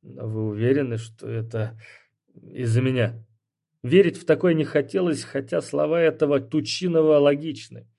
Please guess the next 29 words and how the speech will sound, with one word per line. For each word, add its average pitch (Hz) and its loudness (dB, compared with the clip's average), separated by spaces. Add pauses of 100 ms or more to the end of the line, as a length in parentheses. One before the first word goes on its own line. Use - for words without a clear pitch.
«Нет, 117 0
я 151 2
просто 156 0
озвучил 151 0
основную 143 0
на 127 4
данный 131 4
момент 135 0
версию», — 151 -4 (220)
пожал 120 4
тот 139 -4
плечами. 117 -10 (220)
Постояли, 175 6
помолчали. 127 0 (160)
Не 123 -2
знаю, 143 2
о 107 2
чем 147 -6
думал 139 0
человек-попрыгайло, 131 0 (220)
а 135 4
я 151 12
размышлял 156 4
над 139 0
его 131 2
словами. 127 -4 (100)
Насколько 120 -2
большую 127 4
опасность 139 -2